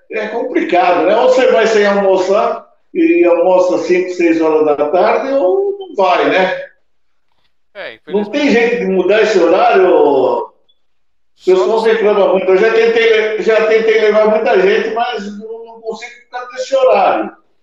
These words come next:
Speaker 2: Só segundo semestre que a gente vai conseguir mudar um pouquinho esse horário.
Speaker 1: É. E a gente continua com o palco lá, não?
Speaker 2: O palco ou a sala temática? Fica, tá oscilando entre os dois.
Speaker 1: Ah, tá.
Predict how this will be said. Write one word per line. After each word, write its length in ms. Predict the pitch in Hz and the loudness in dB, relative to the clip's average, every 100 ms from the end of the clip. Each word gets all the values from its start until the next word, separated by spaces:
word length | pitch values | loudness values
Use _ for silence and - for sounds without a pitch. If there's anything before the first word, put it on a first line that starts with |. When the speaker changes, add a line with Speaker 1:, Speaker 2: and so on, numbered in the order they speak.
| _ _ | _ _
Speaker 2:
Só 240 | - 170 | -18 -16
segundo 440 | 190 202 202 214 202 | -16 -18 -18 -20 -18
semestre 580 | 208 180 156 170 - - | -14 -14 -12 -14 -16 -20
que 80 | |
a 60 | 170 | -18
gente 160 | 160 165 | -18 -18
vai 120 | 156 | -18
conseguir 380 | 156 - 156 156 | -18 -20 -20 -20
mudar 280 | 160 147 | -20 -18
um 60 | 147 | -18
pouquinho 340 | 151 143 147 139 | -18 -20 -20 -20
esse 140 | - | -18
horário. 380 | 139 113 101 98 _ _ _ _ _ _ _ _ _ _ - | -14 -12 -14 -16 _ _ _ _ _ _ _ _ _ _ -6
Speaker 1:
É. 680 | 147 160 160 - - - - _ 262 | -2 0 -2 -4 -12 -20 -20 _ -2
E 100 | 165 | 2
a 100 | 214 | 2
gente 240 | 208 - | 0 0
continua 500 | 196 185 190 202 190 | -2 0 0 2 0
com 120 | 175 | 0
o 40 | 170 | 0
palco 400 | 175 170 - 180 | 2 2 0 0
lá, 300 | - - - | 2 0 0
não? 400 | - 196 - _ _ _ _ _ - | -2 -4 -12 _ _ _ _ _ -14
Speaker 2:
O 160 | 196 226 | -12 -10
palco 480 | 196 208 233 - 226 | -6 -6 -6 -12 -10
ou 180 | 214 | -8
a 80 | 208 | -8
sala 280 | - 185 185 | -8 -12 -12
temática? 640 | 202 175 135 110 - - _ | -16 -14 -14 -14 -18 -20 _
Fica, 320 | 127 151 147 _ | -18 -16 -16 _
tá 100 | 143 | -14
oscilando 460 | 143 - 151 151 151 | -14 -16 -16 -16 -18
entre 160 | 151 | -20
os 80 | 143 | -20
dois. 560 | 139 101 - - _ _ _ _ _ _ _ _ - | -18 -18 -20 -20 _ _ _ _ _ _ _ _ -8
Speaker 1:
Ah, 440 | 131 139 139 139 | -2 0 0 -2
tá. 380 | 117 110 107 - | -4 -6 -8 -14